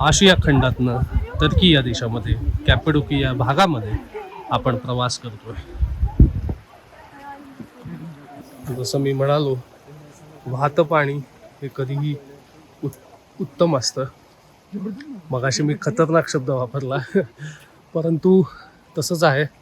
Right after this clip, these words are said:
अ, ज्या ज्या ठिकाणी वाहतं पाणी आहे, तिथे तिथे सिव्हिलायझेशन चांगल्या पद्धतीने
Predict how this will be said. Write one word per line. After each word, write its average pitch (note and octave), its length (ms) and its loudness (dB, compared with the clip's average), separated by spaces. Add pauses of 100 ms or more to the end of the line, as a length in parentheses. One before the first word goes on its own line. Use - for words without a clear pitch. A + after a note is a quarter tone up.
(1080)
अ, B2+ 260 -6 (520)
ज्या C3+ 180 -2
ज्या D3+ 140 0
ठिकाणी D3 340 -4
वाहतं C#3 320 -2
पाणी C#3 240 -4
आहे, C3+ 220 -6
तिथे C3+ 400 -8
तिथे C#3 460 -4 (680)
सिव्हिलायझेशन C#3 960 -2
चांगल्या B2+ 340 -6
पद्धतीने B2+ 640 -10